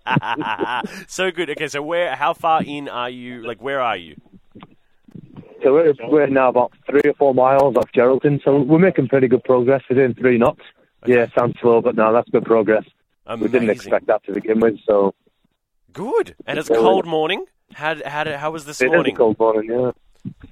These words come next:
Speaker 2: Uh, really, yeah, really good. We, we got a little, away a little bit later than planned, but, um, that's just to be expected, you know, sorting a few last thing, uh, minute last things out. And then, um, yeah, we've,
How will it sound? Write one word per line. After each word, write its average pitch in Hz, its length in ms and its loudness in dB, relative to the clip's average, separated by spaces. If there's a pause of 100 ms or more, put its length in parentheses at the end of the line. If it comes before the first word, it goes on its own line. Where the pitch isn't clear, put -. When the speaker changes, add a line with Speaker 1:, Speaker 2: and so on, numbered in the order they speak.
(220)
Speaker 2:
Uh, 135 260 2
really, 180 320 2
yeah, 175 140 4
really 156 260 4
good. 151 220 2
We, 147 200 2
we 160 260 0
got 175 120 2
a 131 60 4
little, 131 260 2 (120)
away 131 240 4
a 127 40 2
little 131 220 2
bit 110 160 -4
later 120 340 2
than 113 140 2
planned, 127 420 0
but, 110 200 2 (680)
um, 110 260 2
that's 110 120 -6 (120)
just - 180 -6
to 110 60 -6
be 117 100 2
expected, 113 540 -2
you 113 120 2
know, 110 220 -2
sorting 113 200 0
a - 60 -4
few 113 200 2
last 107 280 0
thing, 113 320 0
uh, 113 100 4
minute 110 240 -2
last 107 240 -2
things 117 220 0
out. 123 200 0 (580)
And 113 180 0
then, 113 260 2
um, 104 300 2 (300)
yeah, 131 180 2
we've, 107 200 0